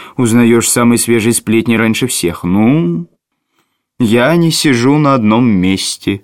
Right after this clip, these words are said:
скромно ответил дух. "Что ж, хорошего тут мало", — сказал Максвелл, "но придется рискнуть, у меня почти не остается времени.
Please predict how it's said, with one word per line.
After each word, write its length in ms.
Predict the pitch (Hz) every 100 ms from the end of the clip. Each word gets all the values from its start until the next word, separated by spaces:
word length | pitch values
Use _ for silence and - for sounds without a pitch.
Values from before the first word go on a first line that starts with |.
| -
скромно 540 | - - 104 98 98
ответил 380 | 92 101 - 98
дух. 440 | 85 101 101 - _ _ - - - - - - - - - _ _ _ _ _ -
"Что 540 | - - - 123 113
ж, 140 | 95 -
хорошего 640 | 110 110 123 117 123 123
тут 240 | 123 120
мало", — 480 | 120 127 120 113 104
сказал 440 | 95 - 113 101 104
Максвелл, 480 | 104 107 - - 110
"но 160 | 110
придется 480 | 107 117 110 120 -
рискнуть, 640 | 123 113 - 131 123 107 110
у 40 |
меня 200 | 113 117
почти 340 | 117 110 -
не 140 | 123 120
остается 520 | 117 120 120 117 127
времени. 640 | 120 123 110 98 95 95